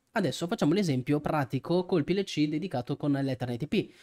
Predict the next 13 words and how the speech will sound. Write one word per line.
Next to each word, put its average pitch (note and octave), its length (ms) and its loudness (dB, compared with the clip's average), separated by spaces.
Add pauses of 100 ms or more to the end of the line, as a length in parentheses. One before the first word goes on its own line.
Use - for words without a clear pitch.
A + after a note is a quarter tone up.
(140)
quindi E3+ 260 6
dove D3+ 260 4
all'interno E3 440 2
non C3+ 120 2
abbiamo C#3+ 300 2
una C3 140 -2
gestione C3+ 280 -4
seriale C#3+ 360 -2
ma C#3 80 2
abbiamo C#3+ 240 -2
una B2+ 100 -2
gestione C#3 540 2
attraverso C3 680 -4